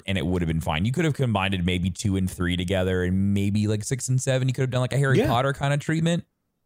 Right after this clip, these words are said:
Speaker 2: Yeah.
Speaker 1: Um, but the, that, the, oh, they missed so many awesome parts of the movie. What about the, the freaking train?
Speaker 2: So much, so much went ignored or unexplained.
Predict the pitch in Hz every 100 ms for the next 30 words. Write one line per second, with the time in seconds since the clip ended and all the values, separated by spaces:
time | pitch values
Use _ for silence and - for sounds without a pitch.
0 | - 175 330 113 107 95 90 85 82 -
1 | _ _ _ - 180 147 190 139 170 131
2 | 151 127 _ 156 165 147 147 175 175 -
3 | - 196 196 180 165 - - 160 180 180
4 | - 156 135 - 180 170 - 190 190 143
5 | 165 202 196 185 170 180 _ 202 196 190
6 | 170 - 196 220 139 80 - _ _ _
7 | _ - - - 208 247 226 220 - -
8 | - - 185 208 214 - 156 147 135 -
9 | _ _ _ - 98 104 139 185 220 190
10 | - _ _ - 120 127 127 123 - 107
11 | 95 90 87